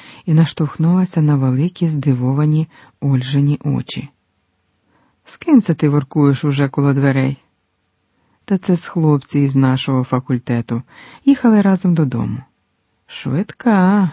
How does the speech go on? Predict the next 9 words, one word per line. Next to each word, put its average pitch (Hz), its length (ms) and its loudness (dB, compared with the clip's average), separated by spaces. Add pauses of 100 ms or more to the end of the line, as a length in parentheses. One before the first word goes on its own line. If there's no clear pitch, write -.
(100)
часу 143 600 -2
задарма 214 600 0
не 175 140 0
гаєш», 160 580 -2 (500)
без 127 260 -2
тіні 127 360 2
усмішки 190 560 -2
мовила 131 400 0
Ольга. 113 360 -4